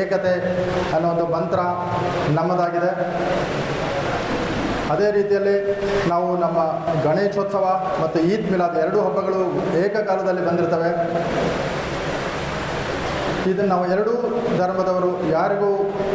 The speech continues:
ಯಾರ ಧರ್ಮೀಯ, ಧರ್ಮದ ಭಾವನೆಗಳಿಗೆ ಧಕ್ಕೆ ಆಗದಂತೆ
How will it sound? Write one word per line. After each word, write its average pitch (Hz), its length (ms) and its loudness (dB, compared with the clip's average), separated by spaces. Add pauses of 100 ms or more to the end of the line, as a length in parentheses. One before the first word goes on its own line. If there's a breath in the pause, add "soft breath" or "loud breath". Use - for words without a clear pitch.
(160)
ಯಾರ 196 300 2
ಧರ್ಮೀಯ, 202 400 2 (320)
ಧರ್ಮದ 202 360 0
ಭಾವನೆಗಳಿಗೆ 185 580 2 (920)
ಧಕ್ಕೆ 175 280 0
ಆಗದಂತೆ 190 480 0